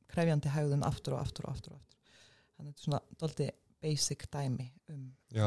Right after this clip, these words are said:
Speaker 2: en samt
Speaker 1: hvernig
Speaker 2: bara
Speaker 1: þetta
Speaker 2: mjög,
Speaker 1: gæti virkað.
Speaker 2: þetta er mjög típist dæmi og ég held að flestir tengi við einmitt akkúrat svona dæmi og
Speaker 1: Mhm.
Speaker 2: ég held að sé bara mikilvægt að,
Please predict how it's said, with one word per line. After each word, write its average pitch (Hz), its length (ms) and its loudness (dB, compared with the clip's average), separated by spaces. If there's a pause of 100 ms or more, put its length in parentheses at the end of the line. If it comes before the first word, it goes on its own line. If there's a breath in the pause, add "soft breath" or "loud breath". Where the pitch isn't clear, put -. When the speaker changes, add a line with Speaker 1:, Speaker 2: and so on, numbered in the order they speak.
(100)
Speaker 2:
en 113 80 6
samt - 180 6
Speaker 1:
hvernig - 40 2
Speaker 2:
bara - 120 10
Speaker 1:
þetta 117 160 10
Speaker 2:
mjög, 117 160 10
Speaker 1:
gæti 147 60 4
virkað. 147 360 0
Speaker 2:
þetta - 200 -8
er 117 80 -4
mjög 117 100 4
típist 123 280 6
dæmi 110 200 10
og 92 80 8
ég 92 80 8
held 101 60 2
að 95 80 0
flestir 104 240 4 (180)
tengi 107 300 4
við 110 180 8
einmitt 98 220 6
akkúrat 98 280 2
svona 101 200 2
dæmi 92 320 6 (180)
og - 80 2
Speaker 1:
Mhm. 190 180 8
Speaker 2:
ég 180 60 8
held 160 120 10
að 85 60 6
sé 110 160 8
bara 104 140 8
mikilvægt 107 440 6
að, 101 220 8